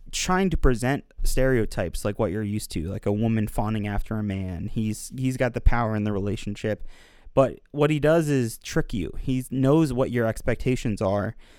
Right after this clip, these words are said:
And this is something I don't think we've really seen in a Best Picture yet. He knows what your expectations are,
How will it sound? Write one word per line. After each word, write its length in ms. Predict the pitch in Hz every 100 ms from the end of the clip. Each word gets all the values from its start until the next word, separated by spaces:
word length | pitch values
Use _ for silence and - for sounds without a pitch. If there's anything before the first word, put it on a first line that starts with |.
| -
And 120 | - 143
this 80 |
is 60 | 185
something 280 | 190 185 170
I 60 |
don't 160 | 151 -
think 120 | 160
we've 140 | 131 123
really 160 | 123
seen 340 | 104 - 151 135
in 80 |
a 60 | 101
Best 240 | 101 101
Picture 280 | - 123 104
yet. 260 | 82 60 - -
He 180 | 117 131
knows 260 | 131 160
what 60 | 160
your 160 | 139 117
expectations 800 | 123 - 120 - 139 135 123
are, 280 | 110 101 101